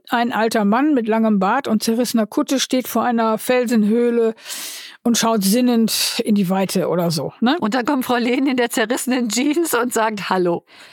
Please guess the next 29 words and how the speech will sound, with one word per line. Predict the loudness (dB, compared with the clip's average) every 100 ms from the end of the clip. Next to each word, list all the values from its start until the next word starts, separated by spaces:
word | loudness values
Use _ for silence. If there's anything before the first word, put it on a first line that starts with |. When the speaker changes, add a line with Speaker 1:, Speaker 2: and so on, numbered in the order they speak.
| -20 -6
Speaker 1:
Ja, | 0 0
also | 2 2
ich | 0 0 -2
ko-, | -2
bin | 0 0
dann | 2 2
relativ | 2 2 0 2
normal, | 2 2 2 2 0 0
sehe | 2 2 2
normal | 4 4 2 2 0
aus, | 0 0 0 -4 -8 -8 -2
nicht | -2 0
besonders | 0 0 0 -2
schräg. | 0 0 0 -4 -12 -18 -6
Und | -2 0
dann | 2 0
kommen | 0 2
natürlich | 2 0 -2
die | 0 -4
Fragen, | 0 0 2
ja, | 2 0 0 -2
also, | 0 0 0 0
äh, | 0 -2
schlafen | -2 -2 -2 0
Sie | 0
immer | 2 2 2 0
schon | 0 0 0
im | 0
Sarg? | 0 0 0 0 0